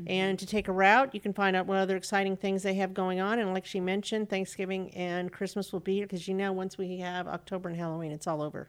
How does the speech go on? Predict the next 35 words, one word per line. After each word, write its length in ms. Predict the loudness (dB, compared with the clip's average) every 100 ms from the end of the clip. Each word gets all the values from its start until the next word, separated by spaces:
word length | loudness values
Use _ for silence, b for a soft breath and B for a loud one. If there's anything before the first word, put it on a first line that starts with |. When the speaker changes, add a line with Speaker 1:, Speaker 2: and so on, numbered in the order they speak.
| -10
Speaker 2:
It's, 120 | -4
Speaker 1:
Yeah. 140 | -2 0
Speaker 2:
it's 220 | -4 -4
done. 340 | -8 -6 -6 -12 B B
Speaker 1:
No, 180 | -6 -4
we 100 | -4
Speaker 2:
So 480 | 0 2 2 0 -2 B B B 0
they 140 | 2
have 180 | 2 0
some 160 | -2
projects 480 | 2 6 6 4 0
ongoing 500 | 0 2 2 2 2
for 180 | 0 0
that, 300 | 2 4 2 0
and 180 | -2
then 280 | 0 -2 -2
they 100 | -2
usually 480 | -2 -2 -2 0 0
start 320 | -2 -4 -4
collecting 500 | -4 -4 -4 -2 -4
for 140 | -4 -6
Christmas 600 | 0 0 2 2 2 0
and 200 | -2 0
little 180 | 0
trinket 480 | 0 0 2 2 -2
things 380 | 0 2 2 2
that 160 | -2 2
Speaker 1:
They 80 |
Speaker 2:
go 320 | 2 4 0 -2
into 760 | 0 2 2 2 2 2 2 0
Speaker 1:
do. 40 |
Speaker 2:
the, 420 | -2 -2 -2 -2 -2
um, 320 | -2 -4 -4
the 120 | -2
bags, 640 | 2 4 4 2 -2 -12